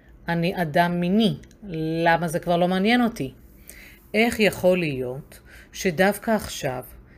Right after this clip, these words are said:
כשאשתי רוצה יותר מפגשים אינטימיים, אני נמנע? או אני נוטל תרופות לשיפור המצב הבריאותי שלי, אז למה אין לי חשק?" גבר שמאבד חשק מיני בגיל הזה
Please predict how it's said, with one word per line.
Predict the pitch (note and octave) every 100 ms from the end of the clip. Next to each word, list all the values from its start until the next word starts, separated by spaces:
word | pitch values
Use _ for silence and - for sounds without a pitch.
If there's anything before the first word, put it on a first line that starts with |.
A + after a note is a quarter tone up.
| - -
כשאשתי | - G3+ G3 - - A#3+
רוצה | G#3 E3+ G3
יותר | F3+ F#3 F#3+
מפגשים | E3+ C#3+ D3 - E3+
אינטימיים, | D#3 D3+ B3+ C4 A3 G#3+ A3 - - D#3
אני | D3+ D3
נמנע? | E3 G3+ G3 C#3 - - - - - - - - - -
או | E3 D#3 G3 - -
אני | F3+ F3+
נוטל | F3 E3+ A#3
תרופות | A3 F3+ F3+ - F#3 E3+ -
לשיפור | E3 - F3 G#3 G3
המצב | F3+ - F3+
הבריאותי | E3+ D3 D3 C4
שלי, | B3+ A3+ E3 F3+ F#3 - - - -
אז | D3 -
למה | D3 D3 D#3 F#3 -
אין | D#3 D3 D3
לי | E3+
חשק?" | E3+ - C#3 - - - - - - - - - - - - - - - - - D3+
גבר | C#3+ A3+ B3 D4+ C4+
שמאבד | - G#3 F3 D#3 G3 G#3+
חשק | - G3 - G#3 -
מיני | E3 E3 F3+
בגיל | D3 C3+ E3+ D3
הזה | C#3+ B2+ D3+